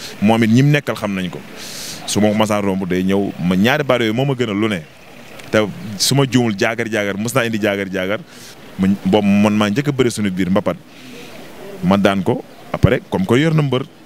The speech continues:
nekk na fa, "Non, Gouye Gui daan na ko, daan ko," ci lañ yóbbu arène. Léegi après bi ma ñëwaatee, euh, bi ma ñëwaatee war a bëriwaat nag,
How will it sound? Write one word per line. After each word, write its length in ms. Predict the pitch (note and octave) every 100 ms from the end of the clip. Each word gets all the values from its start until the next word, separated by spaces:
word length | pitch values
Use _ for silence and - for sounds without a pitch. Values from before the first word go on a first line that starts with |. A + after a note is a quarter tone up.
| -
nekk 240 | G2 A2 A2+
na 100 | G#2+
fa, 100 | G#2
"Non, 260 | A2 G#2 G#2
Gouye 220 | F#2+ G#2+
Gui 80 | G2+
daan 180 | G2 G2+
na 60 | G2+
ko, 80 | G2
daan 140 | F#2 F#2+
ko," 60 |
ci 120 | G2 A2
lañ 140 | B2+
yóbbu 180 | C3+ C3+
arène. 260 | C3+ A2+ F2 - - - F#2+
Léegi 160 | G#2+
après 200 | A#2 B2
bi 100 | A2+
ma 100 | C#3+
ñëwaatee, 460 | D#3 D3+ C3 A2+ D#3+ - - - - - -
euh, 120 | F#2+
bi 120 | F#2 G#2+
ma 100 | C3+
ñëwaatee 380 | D3+ C#3 A#2+ A2
war 160 | A2
a 40 | C3+
bëriwaat 360 | B2+ C#3+ B2+ G#2+
nag, 160 | G#2+